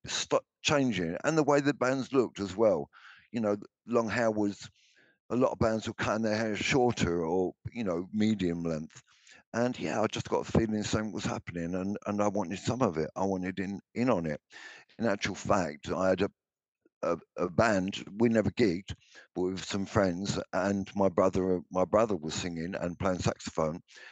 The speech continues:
and we was called Warrior. And that was, we were still quite Warrior, as the, the, the name suggests. It was a rock band, really, you know, rock, a bit Wishbone Ash, a bit, you know, that sort of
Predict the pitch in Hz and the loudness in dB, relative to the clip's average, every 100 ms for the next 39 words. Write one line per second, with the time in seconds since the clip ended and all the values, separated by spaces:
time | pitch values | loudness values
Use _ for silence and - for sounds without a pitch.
0 | - - 107 107 107 - 117 110 135 135 | -10 -2 2 4 2 2 2 4 6 6
1 | 92 67 69 - _ - - - - 156 | 4 0 -4 -12 _ -20 -20 -6 0 2
2 | 131 139 131 143 127 - 139 - 120 110 | 4 2 2 0 0 2 0 2 0 0
3 | - _ _ _ - 120 98 92 107 - | -4 _ _ _ 0 4 4 2 0 -2
4 | 104 110 98 - _ _ 71 82 - 98 | -2 -2 -4 -6 _ _ -6 -6 -2 0
5 | 98 95 92 - 85 107 87 85 120 123 | 2 2 -2 -2 0 2 2 -2 -4 -2
6 | - - 131 143 - - 85 80 80 78 | -2 0 2 2 0 -2 -2 -2 0 0
7 | 76 65 69 _ - - 107 95 98 98 | -4 -6 -12 _ -20 -6 2 2 4 2
8 | - - 101 - 101 - - 98 95 90 | 2 2 2 2 -4 2 2 2 -2 -2
9 | 92 - - 76 - - _ _ - 107 | -2 -2 -2 -2 -2 -4 _ _ -10 -4
10 | 87 110 - - 80 78 - | 0 0 0 -4 -4 -6 -12